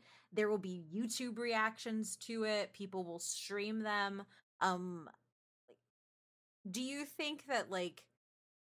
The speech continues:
is it a cycle? Is one arm more important than the other? Like, how do you think people are, how do we feed into it, and how do companies expect us to kind of, like, contribute to it,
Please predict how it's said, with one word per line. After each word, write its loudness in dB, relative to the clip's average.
is 2
it 0
a 0
cycle? 4
Is 0
one 2
arm 2
more 0
important 0
than -6
the -12
other? -4
Like, -4
how 4
do -2
you -4
think -10
people -6
are, -4
how 12
do 6
we -2
feed -4
into -2
it, 0
and 0
how 0
do -4
companies -10
expect -8
us -8
to -18
kind -10
of, -16
like, -14
contribute -18
to -20
it, -20